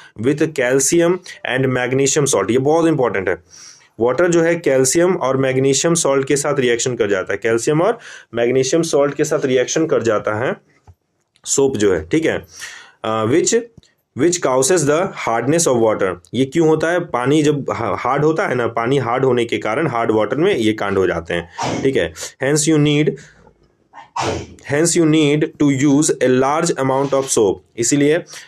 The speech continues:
hence, इसलिए आपको है जो ज़्यादा अमाउंट में सोप को यूज़ करने की ज़रूरत वहाँ पड़ जाती है। This problem is overcome by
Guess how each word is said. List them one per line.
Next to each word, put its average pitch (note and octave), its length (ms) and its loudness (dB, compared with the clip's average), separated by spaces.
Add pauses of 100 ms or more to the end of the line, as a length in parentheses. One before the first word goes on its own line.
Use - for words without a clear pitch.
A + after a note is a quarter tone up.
(640)
hence, D3 240 0
इसलिए D3+ 380 2
आपको C#3 260 0
है D3 100 4
जो D3+ 100 2
ज़्यादा B2+ 340 0
अमाउंट B2+ 300 0
में D#3 120 2
सोप C3 300 2
को E3+ 180 2
यूज़ C3 240 2
करने C3 240 0
की F3 120 0
ज़रूरत B2+ 320 2
वहाँ A2 260 0
पड़ G2+ 100 2
जाती F2+ 300 0
है। F2 220 -2 (380)
This D#3 160 0
problem D3 420 2
is D3 220 2
overcome C#3+ 500 2
by B2+ 140 2